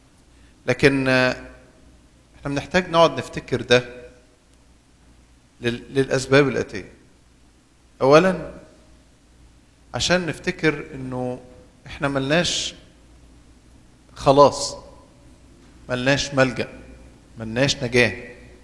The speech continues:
ملناش أمل في تغيير ولا في مغفرة. يعني في شقين،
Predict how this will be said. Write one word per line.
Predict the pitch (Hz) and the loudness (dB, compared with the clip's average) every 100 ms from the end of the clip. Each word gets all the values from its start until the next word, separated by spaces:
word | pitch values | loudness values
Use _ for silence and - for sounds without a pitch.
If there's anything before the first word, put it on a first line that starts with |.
| - - - | -20 -20 -14
ملناش | 120 139 156 - | -4 -2 0 -2
أمل | - 160 139 107 | -4 -2 0 -2
في | - - | -6 -6
تغيير | 135 117 120 135 170 170 165 - - - - - - _ - | -2 -2 -2 0 2 2 0 -14 -16 -20 -20 -20 -20 _ -6
ولا | 135 143 170 147 135 - - | 6 6 8 4 0 -10 -10
في | 131 | -2
مغفرة. | 123 113 - 160 139 98 - - - - - _ | 0 0 2 4 4 2 -8 -18 -20 -20 -20 _
يعني | 104 104 110 - - - | -4 -4 -6 -14 -18 -14
في | 170 | -6
شقين، | 165 - 165 131 | -4 0 2 2